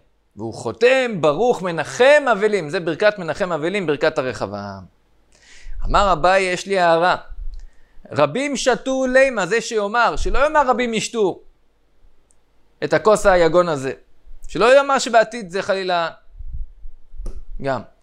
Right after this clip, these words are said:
זה לא לימה. וכן, ש-, הוא יכול לומר משתה ראשונים, זה לימה, מה שהיה היה. אבל משתה האחרונים, זה שלא לימה, זה לא יאמר.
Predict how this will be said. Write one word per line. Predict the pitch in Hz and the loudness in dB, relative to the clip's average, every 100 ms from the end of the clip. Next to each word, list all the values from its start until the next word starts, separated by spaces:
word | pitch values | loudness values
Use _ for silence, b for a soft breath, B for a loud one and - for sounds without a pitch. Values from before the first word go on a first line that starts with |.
| _ _ _ _ _ _ - | _ _ _ _ _ _ 0
זה | 170 | 2
לא | 208 233 | 4 4
לימה. | 202 160 113 - _ | 2 0 -6 -14 _
וכן, | - - 262 180 | -4 0 0 0
ש-, | 127 131 | -6 -16
הוא | - 156 | -10 -6
יכול | 175 262 | 0 2
לומר | 277 277 | 2 2
משתה | 262 - 269 | 0 0 0
ראשונים, | 269 - 262 277 196 | 2 2 2 0 -2
זה | 151 | 0
לימה, | 220 262 233 160 | 2 2 2 -4
מה | 190 | -6
שהיה | 220 214 226 | 0 2 4
היה. | 202 226 208 - _ _ _ _ _ - | 4 2 2 -2 _ _ _ _ _ -16
אבל | 95 | -10
משתה | 107 101 165 185 | -10 -4 2 4
האחרונים, | 139 123 123 185 247 226 | 4 0 -4 -4 -6 -8
זה | 127 | -10
שלא | 143 156 196 | -6 -2 0
לימה, | 143 120 117 | 0 -2 0
זה | 156 | 2
לא | |
יאמר. | 170 139 101 | 2 2 -2